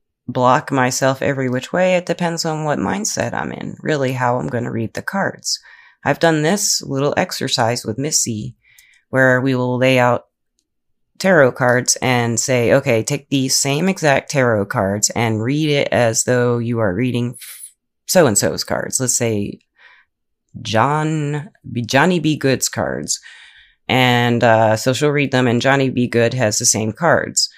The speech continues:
as the next person I say. I say, "Now you did Johnny B. Good, uh, you know, now let's do, uh, Man in the Mirror." So Man in the Mirror comes up with these same exact cards and has a totally different story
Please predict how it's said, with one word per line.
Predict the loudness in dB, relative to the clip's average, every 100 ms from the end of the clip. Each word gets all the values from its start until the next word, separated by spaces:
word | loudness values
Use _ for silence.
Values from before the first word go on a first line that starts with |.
| -20 _ _
as | 2 4 2 0 2
the | 2
next | 2 2 0
person | -2 -2 -2
I | -2
say. | -2 -2 -2
I | -2
say, | 0 0
"Now | 2 2
you | 2 0
did | -2 -2
Johnny | 0 0 -2
B. | -4 -6
Good, | 0 2 2 2
uh, | 2 2 4 2 2 0
you | -2
know, | 0 0 0
now | 2 0 0
let's | -2 -6
do, | -2 0 0 0 -2 -2 -2 -2
uh, | 0 2 4 4 4 4 4 2 2 0 0 -2 -2 -2 -4 -6 -8 -10 -10 -12 -10 -10 -10 -4
Man | 2 4 4
in | 2
the |
Mirror." | 2 0 -2 -8 -12 -18 -20 -20 _
So | -4
Man | 0 0
in | 0
the | 0
Mirror | 0 0 0
comes | -2 -4 -2
up | -2 -2
with | -6 -8
these | -6 -4
same | -2 -4
exact | -4 -2 -4 -2
cards | -2 -2
and | -4
has | -6 -6
a |
totally | -6 -4 -2 -2
different | -2 -2 -2 -4
story | -6 -4 -4 -4 -8 -12